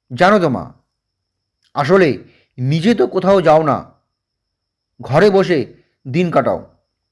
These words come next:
কাউকে কিছু করতে দেখলে তোমার সহ্য হয় না, কিভাবে ব্যাগরা দেবে সেই ছক কষতে থাকো। বিরক্ত মুখে চিৎকার করে উঠল তাপসী। জানি তুই খুব রেগে গেছিস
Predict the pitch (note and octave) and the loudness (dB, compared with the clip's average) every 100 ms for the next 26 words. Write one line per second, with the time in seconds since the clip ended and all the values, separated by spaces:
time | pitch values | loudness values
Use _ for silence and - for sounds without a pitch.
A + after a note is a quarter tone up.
0 | _ _ _ _ _ _ _ _ - E3+ | _ _ _ _ _ _ _ _ -2 2
1 | A3 A3+ A3+ A#3+ A#3+ F#3 F#3 G#3 F#3+ F#3+ | 2 0 -4 -4 -4 -2 -2 0 -2 0
2 | E3+ F#2+ - _ _ F3+ F3 E3 D#3 C#3 | 0 -2 -10 _ _ -4 -2 -2 -2 -2
3 | C#3 A#2 F2+ - _ _ _ _ _ _ | -2 -2 -4 -12 _ _ _ _ _ _
4 | _ _ _ _ _ _ _ _ - A3+ | _ _ _ _ _ _ _ _ 0 4
5 | C4+ C#4 F3 E3 E3+ F#3+ G#3+ E3+ F2+ - | 4 4 2 2 2 2 2 2 -2 -14
6 | _ _ _ - G#3+ - - D#3+ D#3 - | _ _ _ -2 -2 0 2 2 2 -6
7 | E3+ F#3 D3 A#2 D#2+ - _ _ _ _ | -10 -2 -2 -2 -8 -18 _ _ _ _
8 | _ _ _ _ _ _ _ _ - G#2 | _ _ _ _ _ _ _ _ -14 -2
9 | G3 D4 - C#4 A3+ - E3 F3+ F#3+ - | 2 2 0 0 0 2 0 0 -6 -4
10 | G3+ F3+ F3 D#3+ G#3+ E3+ A#2 - C2 - | -4 -2 -2 -2 0 -2 -4 -8 -18 -20
11 | _ _ _ _ _ _ _ _ _ _ | _ _ _ _ _ _ _ _ _ _
12 | _ _ _ A#2 D#3 F#3+ G#3 - _ _ | _ _ _ 0 2 2 -2 -8 _ _
13 | _ - F#3 G3+ F3 F3 F3+ F3+ E3+ F3+ | _ -8 -6 -2 0 4 4 2 -2 -8
14 | - | -10